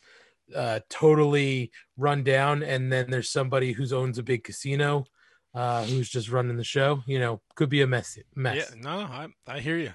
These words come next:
Speaker 2: I hear you. It could be a disaster. I would just move as far into the woods as possible. If
Speaker 1: Do
Speaker 2: I had
Speaker 1: either of you know what I'm talking about?
Speaker 2: Yes, you're talking about Back to the Future two.
Speaker 1: Okay,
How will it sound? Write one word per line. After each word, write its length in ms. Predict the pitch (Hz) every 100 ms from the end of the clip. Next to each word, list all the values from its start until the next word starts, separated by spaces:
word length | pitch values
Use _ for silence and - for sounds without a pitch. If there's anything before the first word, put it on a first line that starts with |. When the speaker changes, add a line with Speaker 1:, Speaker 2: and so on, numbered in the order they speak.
| -
Speaker 2:
I 120 | - 120
hear 140 | 143
you. 80 | 127
It 120 | 110
could 100 | 127
be 140 | 120
a 60 | 110
disaster. 560 | 107 101 110 120 107 104 - - -
I 160 | 156
would 180 | 175 160
just 220 | 127 -
move 640 | 120 117 135 131 113 - - _
as 160 | 107 -
far 400 | - 110 120 123
into 220 | 123 135
the 100 | 120
woods 320 | 110 110 107
as 120 | 95
possible. 500 | - 104 - - 98 _ _ _ _ _ _ _ _ - 123
If 80 |
Speaker 1:
Do 60 | 120
Speaker 2:
I 80 | 113
had 80 | 117
Speaker 1:
either 420 | 185 185 196 185
of 140 | 147
you 100 | 151
know 160 | 151 151
what 160 | 143 147
I'm 140 | 135
talking 340 | 147 123 127
about? 300 | 110 101 95 -
Speaker 2:
Yes, 320 | 139 113 -
you're 100 | 120
talking 240 | 113 117 110
about 160 | 110
Back 160 | 110 107
to 80 | -
the 60 | 107
Future 300 | 117 - 127
two. 220 | 120 107 - _ _ _ _ _ _ _ _ 147
Speaker 1:
Okay, 320 | 131 120